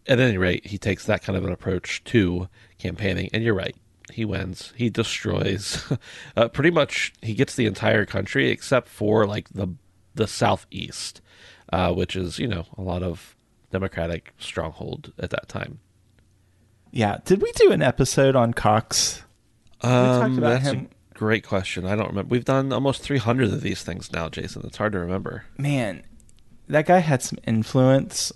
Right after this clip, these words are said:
Speaker 2: on our country. We had to have. I think we did.
Speaker 1: I know we talked about him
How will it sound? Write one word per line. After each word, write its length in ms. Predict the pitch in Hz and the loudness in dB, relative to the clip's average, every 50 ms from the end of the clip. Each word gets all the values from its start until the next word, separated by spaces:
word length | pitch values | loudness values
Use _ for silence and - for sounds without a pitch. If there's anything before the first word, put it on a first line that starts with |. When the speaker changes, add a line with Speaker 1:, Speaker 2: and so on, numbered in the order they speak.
| - | -2
Speaker 2:
on 120 | - 113 107 | 0 0 2
our 160 | 104 101 101 | 2 0 0
country. 640 | - - 107 101 - - - 78 - 113 - - - _ _ _ _ _ _ _ _ _ _ | 0 0 -2 0 -2 -4 -4 -6 -6 -8 -10 -14 -18 _ _ _ _ _ _ _ _ _ _
We 100 | - 196 | -6 -4
had 260 | 196 196 175 147 135 - | -2 0 0 0 0 -2
to 140 | - - 78 | -2 -2 -2
have. 300 | 67 - - - - - - _ _ _ _ _ _ _ _ | -2 -2 -4 -8 -10 -14 -20 _ _ _ _ _ _ _ _
I 80 | - 139 | 0 2
think 220 | 135 160 151 - | 2 2 2 0
we 80 | 135 - | -2 -2
did. 220 | - 98 - - - _ _ _ _ _ _ _ _ _ _ _ | -2 -2 -2 -4 -8 _ _ _ _ _ _ _ _ _ _ _
Speaker 1:
I 100 | - 131 | 0 0
know 140 | 139 139 160 220 | 2 2 2 0
we 120 | 330 - | 0 -2
talked 340 | 110 - - 110 127 - - | -2 -2 -2 -2 0 0 0
about 280 | 139 110 101 95 98 | 2 4 2 2 2
him 420 | 101 98 95 92 92 92 92 90 | 0 -2 -2 -2 -4 -8 -10 -12